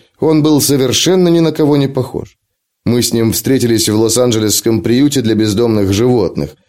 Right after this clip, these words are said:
Я хотел завести собаку, потому что мне было одиноко, а я помнил, каким хорошим другом была мне собака в детстве, когда других друзей не было.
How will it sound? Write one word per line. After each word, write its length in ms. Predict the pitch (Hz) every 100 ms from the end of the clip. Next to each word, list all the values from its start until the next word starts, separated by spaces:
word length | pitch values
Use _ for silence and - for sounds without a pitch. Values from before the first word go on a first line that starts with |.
| _ _ _
Я 140 | 202 214
хотел 400 | 202 196 214 190
завести 420 | 180 180 175 196
собаку, 460 | 185 190 214 202 143
потому 340 | 135 151 139
что 160 | 120 147
мне 160 | 147
было 300 | 139 143 143
одиноко, 640 | 147 165 208 196 151 135 147
а 20 |
я 200 | 160 165
помнил, 480 | - 190 127 104 98
каким 300 | 113 120 117
хорошим 500 | 120 117 113 131 139
другом 400 | 175 151 147 135
была 240 | 135 139
мне 200 | 127 127
собака 440 | 123 127 123 139
в 80 | 135
детстве, 480 | 165 180 - 143 139
когда 280 | 147 143 147
других 380 | 139 135 139 117
друзей 400 | 123 104 104 101
не 180 | 110
было. 240 | 85 73